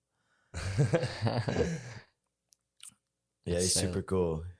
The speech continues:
Speaker 1: He's super, he actually was the first person who took me to ride street too.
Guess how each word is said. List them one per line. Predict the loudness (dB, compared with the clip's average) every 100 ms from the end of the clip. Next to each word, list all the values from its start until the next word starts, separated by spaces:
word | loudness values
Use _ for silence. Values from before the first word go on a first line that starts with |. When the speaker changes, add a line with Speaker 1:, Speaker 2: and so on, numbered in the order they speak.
| _ -10
Speaker 1:
He's | -6
super, | -6 -6
he | -2 2
actually | 4 2 0 0 -2 -2
was | -2
the | -2
first | 0 0 0
person | 2 0 2 -2
who | -2
took | -4 -2
me | 0
to |
ride | 0 0
street | -2 -2 0 0
too. | 0 0 0